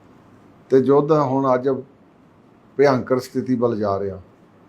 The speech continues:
ਤੇ ਮੇਰੀ ਇਹਨਾਂ ਨੂੰ ਨਿਮਰਤਾ ਸਹਿਤ ਅਪੀਲ ਆ ਕਿ ਜਿੰਨੇ ਵੀ ਗੁਰਦੁਆਰਾ ਸਾਹਿਬਾਨਾਂ ਦੇ ਵਿੱਚ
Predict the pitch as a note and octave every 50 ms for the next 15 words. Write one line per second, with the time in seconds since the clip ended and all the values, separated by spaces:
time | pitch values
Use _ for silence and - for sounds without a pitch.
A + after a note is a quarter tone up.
0 | _ _ _ _ _ _ _ _ _ _ _ _ _ _ - - - - - -
1 | C3+ C#3 C#3 C#3 C#3+ D#3 D#3 D#3 D#3 D3+ D3+ D3 D#3 D#3+ D#3+ D#3 D3 C#3 C3 C3
2 | B2+ A#2 C#3+ C#3 C#3 A2+ C3 C3 C3 C3+ C3+ A#2 - B2 A#2 A#2 A#2 A#2 A2+ A2
3 | A2 A2 C3 B2 G#2+ A#2+ A#2+ B2 C3+ C#3 C3+ C#3 C3 A#2 A#2+ A#2 G#2+ G#2+ A#2 A#2+
4 | A#2+ A#2 - A2+ A2 G#2 G2+ G#2+ G#2+ G#2+ A2 A2+ G#2+ A2+ G2+ G2+ G2 - -